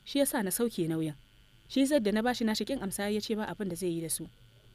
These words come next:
Ina ga kai ma kar ka ɗaga hankalinka, kowa ya da kyau zai gani."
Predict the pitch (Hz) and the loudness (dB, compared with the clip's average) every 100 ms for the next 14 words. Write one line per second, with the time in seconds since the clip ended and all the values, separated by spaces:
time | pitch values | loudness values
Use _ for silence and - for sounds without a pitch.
0 | - 294 208 202 254 254 - 269 202 190 | 2 2 2 0 0 0 -2 -2 -2 -2
1 | 175 175 165 165 170 165 - - - 262 | -2 -4 -4 -4 -6 -10 -16 -14 -2 0
2 | 262 262 196 202 175 202 160 151 | 4 2 2 0 0 0 -2 -4